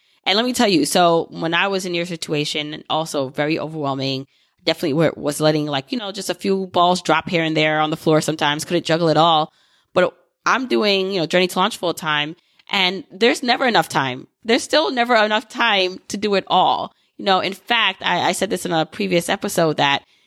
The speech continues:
it almost feels like I have less time. I mean, I know in theory I have more time, but it feels like I have less time because I, I'm not up, I, I don't have these time constraints as I did before, where I probably was a bit more efficient with my time when I was working because I knew I had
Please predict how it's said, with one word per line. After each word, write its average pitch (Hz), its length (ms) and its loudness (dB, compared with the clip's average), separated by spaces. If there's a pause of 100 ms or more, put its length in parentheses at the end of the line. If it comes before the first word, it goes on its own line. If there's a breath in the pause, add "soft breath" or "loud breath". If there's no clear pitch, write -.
(160)
it 180 120 0
almost 196 300 2
feels 175 240 2
like 165 140 -2
I 160 80 0
have 151 200 -2
less 143 360 -2
time. 254 500 0
I 190 60 -2
mean, 196 140 2
I 175 80 2
know 208 180 0
in 180 220 -4 (120)
theory 196 400 2
I 175 60 2
have 160 160 -2
more 165 220 -8
time, 165 480 2 (320 soft breath)
but 185 100 2
it 180 100 -2
feels 220 180 0
like 202 120 0
I 180 60 0
have 175 140 -2
less 175 200 2
time 180 220 0
because 175 280 0
I, 165 220 0
I'm 170 200 -2
not 170 280 0
up, - 260 -4 (240)
I, 165 200 -2
I 170 80 -2
don't 185 140 0
have 180 240 -2
these 160 340 -2 (320 loud breath)
time 180 260 0
constraints 180 540 0
as 160 100 2
I 151 60 4
did 160 160 2
before, 165 520 2 (300)
where 170 180 4
I 151 100 2
probably 185 320 -2
was 165 180 0
a 151 40 2
bit 165 260 0
more 208 440 0
efficient 208 540 0 (340 loud breath)
with - 160 -2
my 175 140 2
time 175 360 0
when 180 140 -6
I 156 60 -10
was 156 140 -12
working 165 360 0
because 185 260 -4
I 160 120 2
knew 175 260 -4
I 151 140 0
had 151 480 -2